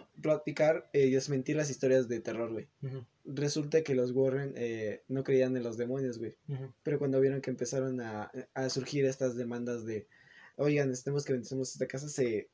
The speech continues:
Speaker 1: como era varo, güey, sí se metieron.
Speaker 2: Ah, de la osa, güey.
Speaker 1: Luego te envío el podcast, güey.
Speaker 2: Ok, va, va,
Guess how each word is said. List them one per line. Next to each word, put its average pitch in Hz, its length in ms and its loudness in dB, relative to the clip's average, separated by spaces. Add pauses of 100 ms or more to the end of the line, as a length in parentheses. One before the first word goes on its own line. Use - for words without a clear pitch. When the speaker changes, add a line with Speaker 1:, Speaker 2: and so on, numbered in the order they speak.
(300)
Speaker 1:
como 139 240 0
era 143 100 4
varo, 156 240 6
güey, 156 180 -2
sí - 300 -12
se 135 80 -4
metieron. 123 400 0 (640)
Speaker 2:
Ah, 160 460 -10
de 175 180 -10
la 147 240 -6
osa, 180 300 -6
güey. 156 160 -6
Speaker 1:
Luego 175 160 10
te 180 120 2
envío 151 260 6
el 143 100 2
podcast, 120 380 -2
güey. 117 260 2
Speaker 2:
Ok, 120 60 -2
va, 120 60 -2
va, 120 160 -2